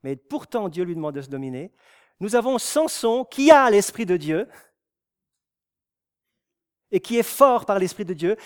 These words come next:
et qui en même temps a sa nature charnelle. Il a les deux natures en lui.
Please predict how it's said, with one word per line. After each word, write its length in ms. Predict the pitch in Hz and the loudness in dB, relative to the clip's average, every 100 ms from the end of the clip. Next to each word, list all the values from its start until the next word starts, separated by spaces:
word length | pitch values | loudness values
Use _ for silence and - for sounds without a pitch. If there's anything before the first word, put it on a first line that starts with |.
| - | -6
et 100 | 262 | -6
qui 160 | - | 2
en 120 | 277 254 | 2 2
même 300 | 285 349 320 | 2 2 0
temps 260 | 247 247 | 0 0
a 100 | 214 | 0
sa 120 | 185 | -2
nature 320 | 220 220 233 - | -2 -2 -6 -6
charnelle. 400 | 233 208 190 147 | -4 -2 -2 -2
Il 140 | 208 | -2
a 40 | 226 | -2
les 80 | |
deux 140 | 208 262 | -2 -2
natures 500 | 233 - 196 113 - | -2 -4 -12 -12 -8
en 80 | 160 | -8
lui. 400 | 151 120 - | -8 -12 -20